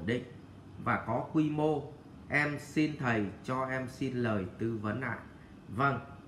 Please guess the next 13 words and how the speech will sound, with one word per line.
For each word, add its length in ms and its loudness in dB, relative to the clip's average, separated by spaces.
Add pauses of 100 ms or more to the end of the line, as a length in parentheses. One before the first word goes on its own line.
(140)
Ừm. 420 -2 (1500)
À, 540 0 (1600)
để 500 6
mà, 520 4 (760)
à, 220 -8 (1120)
làm 280 2
sale 360 4
tốt 400 2 (2250)
thì, 240 4
à, 160 6
việc 280 2
đầu 240 4
tiên 180 8